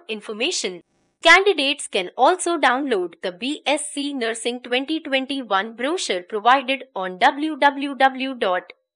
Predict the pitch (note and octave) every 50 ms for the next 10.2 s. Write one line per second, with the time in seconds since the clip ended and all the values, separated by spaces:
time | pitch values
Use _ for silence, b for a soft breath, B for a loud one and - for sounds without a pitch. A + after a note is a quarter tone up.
0 | _ _ _ - D#4 F#4+ F#4 D4 C4 C4+ C4+ C#4+ C4+ B3+ A#3 B3 A#3+ A#3 - -
1 | - G3+ G3+ G#3 G#3 G#3 A3+ A3+ A3+ A#3+ B3 A#3+ C4+ D4+ D4+ C#4 - - B3+ A3+
2 | A#3 B3 A#3 G#3+ A3 F#3+ F#3 F#3 - - _ C4 D#4 E4+ E4 C4 C#4 C4+ C#4 C4+
3 | - _ _ _ G3 G#3 A3+ A3 G3+ G3+ G#3+ G#3+ A3+ A#3 A#3 - _ - F#3 F3+
4 | F3+ F3+ F#3 - C4+ C#4 G#3+ E3+ D#3+ E3+ _ _ _ _ _ _ _ _ _ _
5 | - E4+ F#4 F#4+ D#4+ C4+ G#3 G3 F#3 G3+ A3+ - - - _ - B3+ A#3+ F#3 E3
6 | D#3+ - - _ _ _ _ _ _ _ - C#4+ D4 - E4+ F4 F#4 G4 G#4 G#4
7 | G4+ G4+ - - - A#3+ - - - C4 D#4 F4+ D4+ C4+ B3 C#4 B3+ G3+ F#3 -
8 | G3 G3+ C4 E4 D#4 C#4+ E4 E4 E4 E4+ F4+ F4+ - - B3+ B3 D4 F4+ F#4 -
9 | - G#3 F3+ F3+ - _ _ - F#3+ F#3 F#3 B3 C4 B3+ C#4 E4 G4 G#4 - -
10 | G#3 F#3 F3+